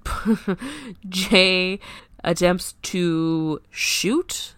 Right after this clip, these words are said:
the Yara entity and lands, I think out of five or six shots, lands one, uh,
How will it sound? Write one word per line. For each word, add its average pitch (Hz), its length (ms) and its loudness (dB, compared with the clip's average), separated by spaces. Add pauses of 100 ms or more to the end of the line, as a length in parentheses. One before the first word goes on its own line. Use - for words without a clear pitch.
(120)
the 175 960 0
Yara 151 500 2
entity 143 680 -6
and 156 240 -6 (100)
lands, 202 680 2
I 156 100 -2
think 233 280 -2
out 175 140 2
of 160 220 2
five 180 380 2
or 180 60 0
six - 280 -6
shots, 139 340 0
lands 151 400 0
one, 147 580 -2 (400)
uh, 139 460 0